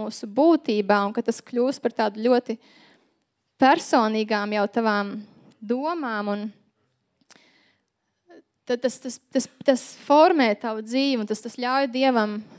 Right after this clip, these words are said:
tas ļauj Dievam veidot tavu dzīvi, ā, tādu viņam patīkamu un, un,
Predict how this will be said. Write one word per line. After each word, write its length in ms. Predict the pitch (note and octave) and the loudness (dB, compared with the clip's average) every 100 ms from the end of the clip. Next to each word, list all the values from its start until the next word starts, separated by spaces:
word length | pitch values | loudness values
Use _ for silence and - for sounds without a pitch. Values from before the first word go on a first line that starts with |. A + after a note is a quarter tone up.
| - | -16
tas 160 | - | -6
ļauj 320 | C4 C4+ C#4 A#3+ | 2 6 6 6
Dievam 440 | A#3+ C4+ A#3+ G#3+ G#3 | 4 4 2 -2 -4
veidot 460 | A3+ B3 C4+ B3 G#3+ | 0 2 2 0 -4
tavu 240 | G#3 G#3 | -8 -8
dzīvi, 380 | G3+ B3 B3+ G#3+ G#3 _ _ _ _ - | -6 -4 -2 -4 -10 _ _ _ _ -10
ā, 240 | G#3 G#3+ G#3+ | -8 -6 -4
tādu 200 | G#3+ A3 | -4 -2
viņam 300 | C4+ B3+ G#3+ | 0 2 2
patīkamu 640 | A#3 C4+ A3+ G#3+ G#3+ G#3 | 2 2 0 0 -4 -4
un, 140 | A3 G#3+ | -4 -4
un, 100 | G#3+ | -8